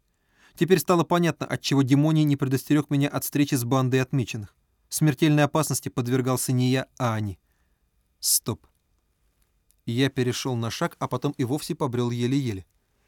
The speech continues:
Мне вдруг стало ясно, что именно пошло не так. Не болела голова. Совсем не болела. Нисколечко. Я выругался вслух, испугав какую-то старушенцию в марлевой повязке.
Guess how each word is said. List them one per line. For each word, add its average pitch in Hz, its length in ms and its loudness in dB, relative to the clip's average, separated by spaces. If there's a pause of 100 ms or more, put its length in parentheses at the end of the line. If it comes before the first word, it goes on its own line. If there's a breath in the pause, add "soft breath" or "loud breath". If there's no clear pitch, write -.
(260)
Мне 143 260 2
вдруг 180 160 -2
стало 196 220 0
ясно, 208 340 0
что - 240 -4
именно 156 320 0
пошло 127 320 -4
не 131 80 0
так. - 320 -10 (720)
Не 147 180 4
болела 143 380 4
голова. 143 380 -4 (560)
Совсем 170 500 0
не 113 80 -2
болела. 113 380 -6 (580)
Нисколечко. 123 640 -4 (1200)
Я 139 280 2
выругался 123 500 0
вслух, 143 380 -4 (140)
испугав 139 460 -2
какую-то 139 300 -4
старушенцию 147 640 -2
в - 20 -6
марлевой 123 380 0
повязке. 131 500 -4